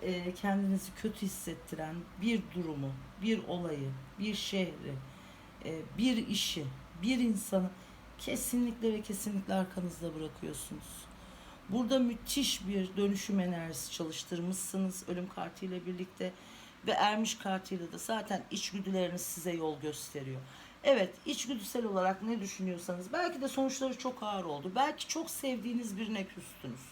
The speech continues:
Belki çok sevdiğiniz biriyle yollarınız ayrıldı. Ama inanın ki bunun böyle olması sizin hayrınızaymış. Çünkü siz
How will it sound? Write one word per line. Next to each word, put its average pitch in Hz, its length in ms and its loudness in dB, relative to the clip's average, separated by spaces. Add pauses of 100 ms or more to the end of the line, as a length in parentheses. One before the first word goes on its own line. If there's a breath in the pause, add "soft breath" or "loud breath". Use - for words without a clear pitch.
(640 loud breath)
Belki 302 320 6
çok 285 200 -2
sevdiğiniz 247 680 0
biriyle 233 300 4
yollarınız 208 540 2
ayrıldı. 185 600 2 (360 loud breath)
Ama 277 340 4
inanın 254 720 6
ki 175 340 2 (420)
bunun 226 320 4
böyle 247 300 4
olması 190 680 2 (320 loud breath)
sizin 208 360 0
hayrınızaymış. 165 1080 -2 (340 loud breath)
Çünkü 302 380 0
siz 247 600 -2